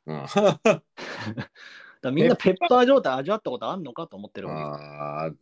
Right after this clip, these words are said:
Speaker 1: ー、な-、なるほどね。
Speaker 2: だから初めて牛丼屋入った時もそんなわかんなかったじゃん。
Speaker 1: いや、わかんない。
Speaker 2: うん。
Speaker 1: 今だからこそスムーズに、
Speaker 2: そう。わかってるけど。
Speaker 1: 最初わか
Speaker 2: あんなになんかチャチャチャっと頼めないじゃん。
Speaker 1: 頼めない。
Speaker 2: うん。あと、あの、二郎系とかもさ。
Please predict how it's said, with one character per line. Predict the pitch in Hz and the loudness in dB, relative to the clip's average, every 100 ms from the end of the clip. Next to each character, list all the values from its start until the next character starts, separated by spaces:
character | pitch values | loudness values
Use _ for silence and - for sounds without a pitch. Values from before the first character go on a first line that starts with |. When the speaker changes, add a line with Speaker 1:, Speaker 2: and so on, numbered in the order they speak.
| 73 | -14
Speaker 1:
ー、 | |
な-、 | 76 78 80 | -10 -8 -6
な | 82 | -6
る | 85 95 _ | -8 -12 _
ほ | |
ど | 110 113 | -12 -10
ね。 | 113 113 | -8 -8
Speaker 2:
だ | 113 | -4
か | 143 | -2
ら | |
初 | - 196 277 | 2 2 2
め | 359 | -4
て | 196 - | -6 -4
牛 | 147 156 | -4 -2
丼 | 160 | -2
屋 | 156 | -2
入 | - 180 | -2 -4
っ | |
た | 131 | -4
時 | 120 110 | -12 -18
も | 98 | -18
そ | - 214 | -8 -6
ん | 311 | -4
な | 320 | -2
わ | 285 262 | 0 0
か | 294 | -2
ん | |
な | |
か | 160 | -2
っ | |
た | 120 110 | -4 -8
じ | |
ゃ | - | -14
ん。 | |
Speaker 1:
い | _ _ 117 | _ _ -2
や、 | 139 | 2
わ | 135 | 4
か | 147 | 2
ん | |
な | 80 | 0
い。 | - _ _ | -12 _ _
Speaker 2:
う | 135 | -16
ん。 | 110 98 | -14 -4
Speaker 1:
今 | 190 202 | 2 4
だ | 156 | 2
か | - 123 | 0 0
ら | |
こ | 107 117 | 0 -4
そ | 127 107 78 | -2 -2 -4
ス | - | -4
ム | 135 - | -2 0
ー | |
ズ | 95 | -2
に、 | - _ _ - | -6 _ _ -2
Speaker 2:
そ | |
う。 | 131 | 2
わ | |
か | 139 170 | 4 2
っ | |
て | 147 | 2
る | 113 | -2
け | 104 | 0
ど。 | - | -2
Speaker 1:
最 | |
初 | |
わ | 98 82 | -2 -10
か | _ _ _ _ _ _ _ _ _ _ _ _ _ _ _ _ _ _ | _ _ _ _ _ _ _ _ _ _ _ _ _ _ _ _ _ _
Speaker 2:
あ | - 214 | -8 -4
ん | |
な | 233 | 2
に | |
な | 220 | 2
ん | |
か | |
チ | - | 2
ャ | |
チ | 220 | 0
ャ | 247 | 4
チ | |
ャ | 254 | 4
っ | |
と | - | 2
頼 | - 143 | -10 -6
め | 214 | -6
な | 196 | -6
い | 107 | -10
じ | |
ゃ | - | -16
ん。 | _ _ _ | _ _ _
Speaker 1:
頼 | - 113 | -8 -6
め | 117 | -4
な | 95 | -4
い。 | 82 _ _ _ _ | -6 _ _ _ _
Speaker 2:
う | 107 | -18
ん。 | 98 95 - | -18 -14 2
あ | 151 | 4
と、 | 131 120 | 6 4
あ | 117 | 4
の、 | 120 | -2
二 | 123 165 | 2 6
郎 | 226 233 | 6 4
系 | 233 226 | 4 2
と | 220 | 4
か | 180 | 0
も | 120 104 | -2 -6
さ。 | 113 92 | -10 -10